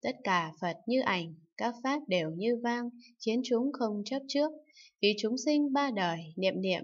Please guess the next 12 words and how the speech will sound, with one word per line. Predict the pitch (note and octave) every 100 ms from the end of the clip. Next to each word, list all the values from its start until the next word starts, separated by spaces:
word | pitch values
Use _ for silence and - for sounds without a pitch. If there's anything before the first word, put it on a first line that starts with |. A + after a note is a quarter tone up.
| -
thị | G3
hiện | F3+ F#3 E3+ -
thân, | B3+ C4 C4 - _ -
mà | D#3+ D#3
tâm | A#3 B3
chẳng | A3+ F3+ D#3+ -
chỗ | G#3 B3+
trụ, | G#3 F#3 - - _ _
nói | F3 F3 -
pháp | B3+ C#4 C#4
khắp | D4+ -
mười | F3+ D#3+